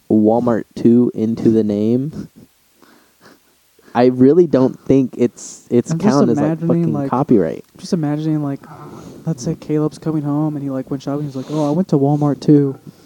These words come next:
Speaker 1: Uh,
Speaker 2: And I'm
Speaker 1: you're
Speaker 2: like,
Speaker 1: just
Speaker 2: "Don't ever go there again."
Speaker 1: Yeah,
Speaker 2: It
Speaker 1: dude,
Speaker 2: sounds like
Speaker 1: ju-
Speaker 2: some off-brand shit.
Speaker 1: No, you're just like, you're like, "Dude, fucking Walmart three's better."
Speaker 2: <laughs>
Speaker 1: Like
Speaker 2: Walmart three is where it's at, dude. What are you
Speaker 1: <laughs>
Speaker 2: doing over there at Walmart two?
Speaker 1: Dude, the
Speaker 2: I go to
Speaker 1: trilogy's
Speaker 2: Walmart sixty-nine.
Speaker 1: Yeah. <laughs>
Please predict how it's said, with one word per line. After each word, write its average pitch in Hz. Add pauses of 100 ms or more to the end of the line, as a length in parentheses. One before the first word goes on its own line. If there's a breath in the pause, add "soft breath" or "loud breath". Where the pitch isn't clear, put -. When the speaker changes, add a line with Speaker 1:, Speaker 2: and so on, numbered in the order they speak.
Speaker 1:
Uh, 107
Speaker 2:
And 104
I'm 131
Speaker 1:
you're 131
Speaker 2:
like, 127
Speaker 1:
just -
Speaker 2:
"Don't 151
ever 139
go 135
there 127
again." 127
Speaker 1:
Yeah, 117 (100)
Speaker 2:
It 104 (220)
Speaker 1:
dude, 170
Speaker 2:
sounds 160
like 151
Speaker 1:
ju- -
Speaker 2:
some 143
off-brand 135
shit. 127 (120)
Speaker 1:
No, 123
you're 117
just -
like, 117
you're 123
like, 117
"Dude, 143
fucking -
Walmart 123
three's 113
better." 82
Speaker 2:
<laughs> -
Speaker 1:
Like - (100)
Speaker 2:
Walmart 175
three 180
is 147
where 156
it's -
at, 202
dude. 139 (100)
What 180
are 214
you 170
Speaker 1:
<laughs> 370
Speaker 2:
doing 190
over 160
there 151
at 139
Walmart 147
two? 156
Speaker 1:
Dude, 143
the 139 (100)
Speaker 2:
I -
go 165
to -
Speaker 1:
trilogy's 175
Speaker 2:
Walmart 170
sixty-nine. 156 (300)
Speaker 1:
Yeah. 101 (260)
<laughs> -